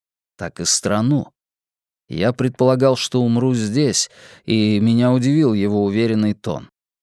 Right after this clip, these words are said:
«Покидаем?» — спросил я. «Это как же?» «У ворот вас с Боном ждет грузовик.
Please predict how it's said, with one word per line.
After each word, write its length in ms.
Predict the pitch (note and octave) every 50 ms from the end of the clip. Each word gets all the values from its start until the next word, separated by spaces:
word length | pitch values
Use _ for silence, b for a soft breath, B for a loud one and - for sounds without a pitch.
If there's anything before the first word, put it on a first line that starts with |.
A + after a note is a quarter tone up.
| _ _ _ _ _ _ _ _ -
«Покидаем?» — 720 | - - - - A#2 G#2+ G#2+ A2+ A2+ B2 C#3 D3+ D3+ C3 - - _ _ _ -
спросил 480 | - - - G#2+ A2 G#2+ - G#2+ G2+
я. 240 | F#2+ F2+ D2+ D2+ - _ _ _ _ _ _ _ _ _ _ -
«Это 500 | G#2 G#2 G#2 _ - C#3+ C#3+ C#3 C3 A#2 -
как 300 | - - D#3+ C#3 A2 G2+
же?» 240 | G#2 - - - - - _ _ _ _ _ _ _ _ _ _ _ _ _ _ _ _ _ _ _ _ _ _ _ _ _ _ _ _ _
«У 60 | -
ворот 460 | A2 C3 C#3+ D3 D3 E3 F3 E3 - D3
вас 220 | D3 D3 D3+ C3
с 180 | A#2 A2 G#2+ G2+
Боном 400 | G#2 D3 F3 F3+ E3+ E3 D#3+ C#3
ждет 280 | A2+ A2 C3 D3+ C#3+
грузовик. 680 | B2+ A#2+ C#3+ C#3 B2 B2+ C3+ C3 A#2 G#2 F2+ - - B